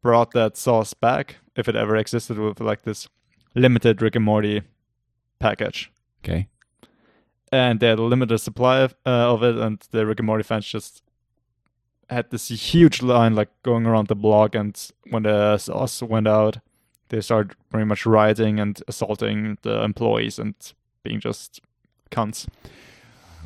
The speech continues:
Speaker 2: Well, but that's, that's not really a toxic fan culture in terms of the show, like, uh, against the show. It's just like
Speaker 1: Well,
Speaker 2: they
Speaker 1: they're, uh, like, extreme fans
Speaker 2: It's like
Speaker 1: and, like,
Speaker 2: hooligans almost.
Speaker 1: Yeah, pretty much.
Speaker 2: <laughs>
Speaker 1: Like, assholes to pretty much everyone, everybody else, and, like,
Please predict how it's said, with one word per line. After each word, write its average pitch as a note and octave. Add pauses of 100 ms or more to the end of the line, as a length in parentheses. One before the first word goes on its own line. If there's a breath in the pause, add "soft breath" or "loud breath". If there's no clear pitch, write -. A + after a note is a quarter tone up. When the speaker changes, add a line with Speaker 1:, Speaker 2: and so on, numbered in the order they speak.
Speaker 2:
Well, B2
but G2+
that's, A2+
that's -
not F2+
really E2+
a E2+
toxic -
fan E2+
culture E2
in E2
terms E2+
of D#2+
the -
show, -
like, F2
uh, E2
against E2+
the -
show. -
It's -
just -
like D#2+
Speaker 1:
Well, A3+ (100)
Speaker 2:
they F3+
Speaker 1:
they're, C#3+
uh, -
like, A#2+
extreme A2
fans G#2
Speaker 2:
It's G#2
like G2+
Speaker 1:
and, -
like, C3+
Speaker 2:
hooligans E2
almost. B1 (380)
Speaker 1:
Yeah, B2+
pretty -
much. G#2
Speaker 2:
<laughs> -
Speaker 1:
Like, C3
assholes B2
to G2
pretty A2
much G#2
everyone, G#2
everybody G#2
else, G#2+
and, G#2
like, G#2